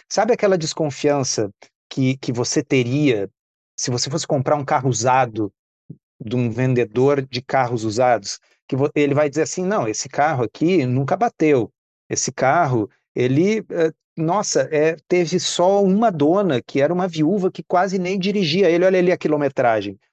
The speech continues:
O carro tem dez anos, ele tem quinze mil quilômetros rodados." A pessoa não vai acreditar.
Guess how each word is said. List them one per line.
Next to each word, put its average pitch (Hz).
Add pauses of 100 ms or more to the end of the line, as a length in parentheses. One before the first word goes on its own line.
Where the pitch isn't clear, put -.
O 139
carro 160
tem 156
dez 160
anos, 185
ele 165
tem 190 (100)
quinze 208
mil 202
quilômetros 180
rodados." 135
A -
pessoa -
não 226
vai 190
acreditar. 143